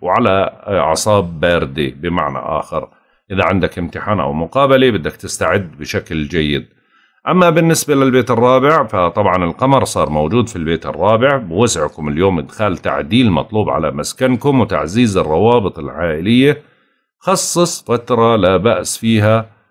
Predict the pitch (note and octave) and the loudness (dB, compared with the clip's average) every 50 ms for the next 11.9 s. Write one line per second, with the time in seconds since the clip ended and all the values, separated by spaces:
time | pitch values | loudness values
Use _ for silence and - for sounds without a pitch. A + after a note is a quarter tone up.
0 | _ _ - F#2+ G2 G2 F#2+ F#2+ F#2 F#2 F2+ E2+ - - _ G2+ G#2+ A#2+ A#2+ A2 | _ _ -2 2 4 4 6 6 6 4 4 2 -2 -6 _ 0 2 4 6 6
1 | G#2 A#2 B2 A2+ - - - - A#2+ B2+ B2 - G2+ F2 D#2+ F2+ F2+ E2 E2+ E2 | 6 6 4 2 -2 -8 -6 -4 -2 -2 -4 -4 -2 0 0 0 0 -2 -6 -8
2 | D2+ - - G#2+ G2 G#2 G#2+ A#2 A2+ G#2+ E2 E2 D2+ D#2 E2 E2+ - - - - | -8 -6 -2 0 2 2 4 4 4 2 2 0 0 -2 -2 -4 -4 -8 -6 -2
3 | G#2+ A2 G#2+ G2 F#2+ F2+ E2+ G2+ G#2+ G#2+ G#2+ G#2+ G2+ G2 F2+ G#2 F#2 C#2+ C#2 C2+ | 0 0 2 4 4 4 4 4 4 2 2 2 0 0 2 2 2 0 -2 -4
4 | B1 - - _ F2 F2+ F2+ F#2+ F2+ G#2 E2+ F#2 G#2 A2 G#2+ F#2 - - _ _ | -10 -16 -18 _ -6 -4 -2 0 0 0 0 2 4 4 4 2 0 -6 _ _
5 | - - G2 F#2 A2 D#3+ D#3 A2+ - G#2 A2+ A2+ G2+ F#2 F#2+ F#2 - B2 C#3 C3+ | -8 -6 -2 0 2 2 0 0 0 2 2 2 2 2 0 0 0 -2 -2 -2
6 | - _ D#2 D#2+ D2+ D#2 E2 D#2+ - - D#2 F2 F#2+ G#2+ A#2 A#2+ A#2 A2+ G#2+ G#2+ | -6 _ -6 -4 -2 -2 -2 -2 -4 -6 -4 -2 0 2 2 2 2 0 -4 -6
7 | - G2+ A2+ A#2+ B2 C3 D3+ D#3 - _ B2 A#2+ B2+ C3+ C3 - C#3 C3 C3 D#3+ | -4 0 2 2 2 2 0 -4 -6 _ 0 2 2 2 2 2 0 0 2 2
8 | D#3+ C#3+ C#3 - - - E3 F3+ D#3+ C3+ A2+ F2+ D2+ D2 - - - F2+ D#2 C2+ | 2 2 2 0 0 -2 -2 0 2 2 2 2 2 0 -2 -4 -4 -4 -4 -6
9 | C#2 C#2 C2 - _ _ _ _ _ _ _ _ - D3+ F#3+ G#3+ G3 D3+ F#3 F3+ | -6 -8 -10 -12 _ _ _ _ _ _ _ _ -4 0 2 2 2 4 2 2
10 | E3+ E3 - - - D3+ D#3+ E3+ E3+ A#2+ G2+ G#2 G#2 F2+ F#2+ G#2+ A#2 G#2 G#2+ G2+ | 2 0 -2 -4 -4 -2 0 0 2 2 2 2 2 2 2 2 0 0 0 2
11 | G#2+ B2 B2+ A#2+ G#2 G2 F#2 F2 E2 E2+ G2 A#2+ D3 E3+ F3+ F3+ - | 2 2 2 2 0 -2 -4 -2 0 2 2 2 4 2 0 0 -4